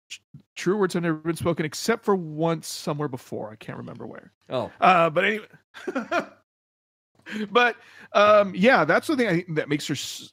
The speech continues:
Speaker 1: kind of unique is that <clears throat> she just, she's very spirited about rock and roll. And she
Speaker 2: And one of the
Speaker 1: believes in it.
Speaker 2: things they make, uh, clear in this doc is, you know,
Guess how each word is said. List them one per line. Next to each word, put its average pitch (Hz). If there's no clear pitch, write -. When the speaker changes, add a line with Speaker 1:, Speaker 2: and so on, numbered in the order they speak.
Speaker 1:
kind 151
of 131
unique 120
is 113
that 117
<clears throat> -
she -
just, -
she's -
very 139
spirited 135
about 113
rock 117
and -
roll. -
And -
she -
Speaker 2:
And 214
one 208
of 254
the 226
Speaker 1:
believes 127
in -
it. 202
Speaker 2:
things 180
they 160
make, 160
uh, 127
clear 143
in 127
this 120
doc 147
is, 113
you 135
know, 123